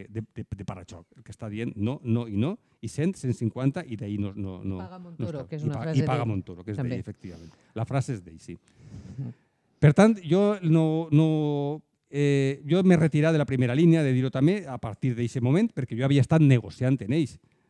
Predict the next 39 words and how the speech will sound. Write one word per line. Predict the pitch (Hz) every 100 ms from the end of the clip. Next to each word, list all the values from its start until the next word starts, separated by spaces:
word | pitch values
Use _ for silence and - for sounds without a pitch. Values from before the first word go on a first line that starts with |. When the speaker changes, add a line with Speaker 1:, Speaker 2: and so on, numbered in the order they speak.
| _ _
Speaker 1:
abans | - 104 143
d'eleccions, | 143 127 120 147 170 - _
com | 160 160
anava | 151 151
a | 143
ser | 170
la | 127
nova | 110 117
televisió, | 123 131 135 170 185
i | 123
per | 104
tant | 135 135
me | 110
sent | 151 156
en | -
una | 110
cara | 117 151 110
de |
gilipolles, | - - 117 85 131 165 113 95
d'estúpid, | 110 - 147 170 107 95
no? | 110
de, | - 104
de | 104 101
babau, | 92 101 180 143
de | 113
dir, | 101
«Però | 85
a |
mi | -
m'han | 104 120
pres | 151
el | - 202
pèl | 202 294 _ _ _
en | 113 113
els | -
anys | 123
que | -
tinc | - 151
jo. | 117